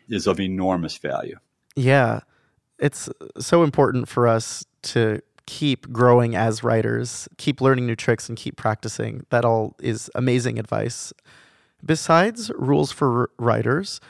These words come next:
Speaker 2: are there any sources, books, websites that you would recommend to people who are interested in learning more about how to take either their legal writing or their writing in general to that next step?
Speaker 1: You know,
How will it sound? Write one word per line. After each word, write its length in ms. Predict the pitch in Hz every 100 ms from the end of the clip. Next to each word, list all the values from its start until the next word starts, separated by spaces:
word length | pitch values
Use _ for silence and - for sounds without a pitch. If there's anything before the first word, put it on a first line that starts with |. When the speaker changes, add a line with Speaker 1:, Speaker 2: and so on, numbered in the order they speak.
| - _ _
Speaker 2:
are 100 | 147
there 280 | 160 175 -
any 440 | 165 190 208 208 -
sources, 920 | - - 123 117 - 143 143 147 151 -
books, 440 | 113 127 127 -
websites 640 | 117 113 107 - 143 147 -
that 240 | 123 110 - _ _ _
you 160 | - 139
would 100 | 139
recommend 600 | 131 127 123 120 120 120
to 100 | -
people 540 | - 123 - 120 113 -
who 460 | - 127 120 117 117 - _ _ _
are 440 | 127 120 120 117 - _
interested 420 | 143 156 143 147
in 140 | 131
learning 380 | 120 123 120 117
more 260 | 113 113 120
about 380 | 113 113 117 - _ _ -
how 180 | 131
to 100 | 127
take 440 | 117 - 120 120 -
either 240 | 131 131 127
their 140 | 123
legal 320 | 120 127 123
writing 420 | 123 120 123 127
or 160 | 131 120
their 120 | 120
writing 280 | 113 120 113
in 120 | 113
general 440 | 107 110 117 131 143
to 160 | - 117
that 320 | 117 113 - _ _ -
next 320 | 107 - -
step? 460 | - 131 120 - _ _ _ -
Speaker 1:
You 100 | 139
know, 320 | 135 131